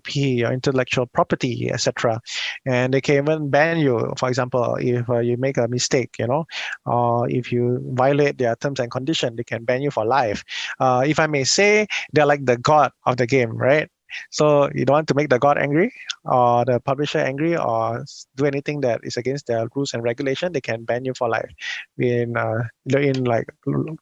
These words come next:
traditional sports, the only people that can ban you is either the tournament organizer or, like, for example, fifa, for example. So, uh, it, it plays a very crucial role. Um, so the success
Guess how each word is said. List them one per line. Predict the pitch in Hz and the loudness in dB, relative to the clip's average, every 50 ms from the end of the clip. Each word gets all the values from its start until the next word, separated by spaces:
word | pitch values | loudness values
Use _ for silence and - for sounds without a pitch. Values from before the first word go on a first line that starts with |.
| _ - | _ 0
traditional | 135 139 131 - 160 156 156 | 2 2 2 2 2 0 0
sports, | 151 - 170 170 180 165 - - - | 2 2 2 2 2 0 -6 -6 -2
the | 131 | -2
only | 127 143 165 | -2 -2 -4
people | - - 139 - 156 | -6 -6 -4 -2 -2
that | 147 - | -2 -2
can | - 123 120 | -4 -6 -2
ban | 117 120 120 131 139 | -2 -2 -2 0 0
you | 156 185 226 - - - - - - - - - | -2 -2 -2 -4 -8 -12 -12 -12 -12 -16 -12 -4
is | - 127 127 | -2 0 2
either | 127 135 147 151 147 | 2 4 4 2 2
the | 135 120 117 113 113 110 - | 2 2 2 2 0 -2 -2
tournament | - 139 131 131 135 139 139 139 | -2 -2 -2 0 0 -2 0 0
organizer | 131 123 120 131 131 123 127 127 127 139 143 147 143 143 | 0 0 0 0 -2 0 -2 -2 0 0 2 2 2 2
or, | - - - 120 117 113 113 | 0 0 -2 -2 0 0 0
like, | 113 113 - 131 139 - - | 0 0 -2 -4 -6 -6 -4
for | 131 120 | -4 -2
example, | 120 117 113 120 - 123 123 | -2 -2 -4 -2 0 -2 -2
fifa, | - - 151 156 151 - 139 120 107 - - - _ - - - - - | 0 0 0 0 0 2 2 2 2 0 -4 -10 _ -14 -14 -14 -8 -4
for | - 120 | -4 -2
example. | 113 113 113 113 113 - 110 104 113 113 _ _ - - - - - _ _ _ | -2 -2 -4 -4 -4 -4 -4 -4 -6 -8 _ _ -20 -20 -20 -20 -20 _ _ _
So, | - - - 151 143 143 143 143 | -4 0 2 2 4 4 4 2
uh, | 139 - - 127 120 120 120 120 120 117 - - - _ - | 2 2 2 2 4 4 2 2 2 0 -2 -4 -6 _ -4
it, | - 151 - - - | -4 -4 -4 -2 -4
it | 165 139 - | -4 0 0
plays | 180 208 226 - | 0 0 2 2
a | 151 | 2
very | 131 131 143 156 160 | 2 4 4 2 2
crucial | - - 143 135 - 165 156 139 | 2 0 0 2 2 2 2 2
role. | 127 127 127 151 175 170 170 - | 4 2 2 2 0 -2 -2 -2
Um, | 139 123 117 120 117 120 131 139 _ _ - - - - | -2 -2 -2 -2 -4 -4 -6 -10 _ _ -20 -20 -20 -12
so | - - 180 180 180 175 160 - - _ 156 | -4 0 2 2 2 2 0 -2 -10 _ -4
the | 135 127 127 | -2 -2 0
success | - 143 - - - 190 214 226 - - - - | 0 -2 -2 0 0 0 0 0 -4 -8 -8 -10